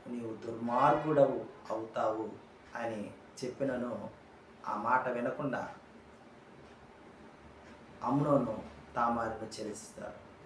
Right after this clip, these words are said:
చెరిచినప్పుడు ఉన్నంత ప్రేమ కాస్త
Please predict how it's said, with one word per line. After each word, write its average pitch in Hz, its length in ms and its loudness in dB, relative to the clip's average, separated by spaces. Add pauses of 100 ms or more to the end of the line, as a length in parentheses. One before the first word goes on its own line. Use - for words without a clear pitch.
(160)
చెరిచినప్పుడు 156 760 2 (680)
ఉన్నంత 147 480 2 (180)
ప్రేమ 131 260 6
కాస్త 117 680 2